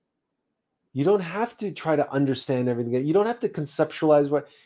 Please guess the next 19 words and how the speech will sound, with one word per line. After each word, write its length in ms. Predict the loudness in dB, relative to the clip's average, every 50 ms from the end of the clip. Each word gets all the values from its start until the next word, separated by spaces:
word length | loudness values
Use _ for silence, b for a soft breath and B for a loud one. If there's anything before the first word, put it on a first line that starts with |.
| b b _ -6
you 240 | -2 0 0 0
can 680 | 0 -4 -4 -2 0 2 2 2 2 0 0 -2 -4 -10 _ _ _ _ _ _ _ _ _ _ _ _ _
simply, 680 | -6 -4 0 6 8 8 8 6 2 4 4 4 4
using 360 | 4 4 4 4 4 4 2
your 100 | 2 2
conscious 440 | 0 2 2 2 2 0 -4 -4 -2
imagination, 760 | 0 2 2 2 2 2 2 2 2 0 -2 -6 -12 -16 -18 -20 _ _ _ _ _ _ _ _ _ _ _ _ _ _ _ _ _ _ _ _ _ _ _ _ _ _ _ _ _ _ _ _ _ _ _ _ _ _ -20 _ _ _ _ _ _ _ _ _ _ _ _ _ _ _ _ _ _ _ _ _ _ _ _ _ _ _ _ _ _ _ _ _ _ _ _ _ _ _ _ _ _ _ _ _ _ _ _ _ _ _ _ _ _ -20 -20 -6
go 220 | 0 6 8 10 12
to 100 | 12 12
a 80 | 10
grocery 440 | 10 10 8 8 8 4 -2 -8 -8
store. 380 | -8 -10 -12 -12 -12 -12 -18 _ _ _ _ _ _ _ -14
The 80 | -10
next 280 | -6 -6 -6 -6 -8 -6
time 200 | -6 -4 -2 -2
you're 80 | -2
in 60 | -2 -2
a 40 |
grocery, 380 | -2 -2 -4 -4 -4 -8 -14